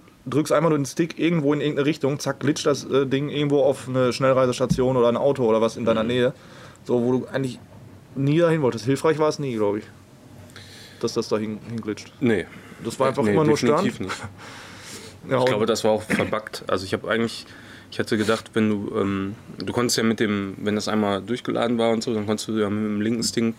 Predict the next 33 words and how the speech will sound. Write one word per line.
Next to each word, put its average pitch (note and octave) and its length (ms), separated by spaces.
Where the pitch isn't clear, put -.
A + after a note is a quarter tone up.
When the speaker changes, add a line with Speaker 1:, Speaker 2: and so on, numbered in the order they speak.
Speaker 2:
Stick - 340
navigieren, A2+ 680
Speaker 1:
Mhm. C3+ 300
Speaker 2:
das C3 160
Fadenkreuz C3 480
über B2+ 120
die C3 120
Speaker 1:
Ja, C#3 80
ja. C#3+ 60
Speaker 2:
Karte C3 180
und, A#2 360
ähm, G#2+ 280
wenn, A2+ 240
wenn A#2+ 100
du A#2+ 80
Speaker 1:
Steuerkreuz. A2 160
Speaker 2:
mit A#2 100
dem A2 120
Steuerkreuz A#2+ 540
die A2+ 160
einzelnen A2+ 380
Stationen A#2 480
so G2 100
durchschalten. F#2+ 580
Speaker 1:
Ja. F#2 40
Speaker 2:
Und G2 140
ich - 80
glaube, G#2 200
der A2 100
hat - 180
erst - 460
den A2 200
Stick - 320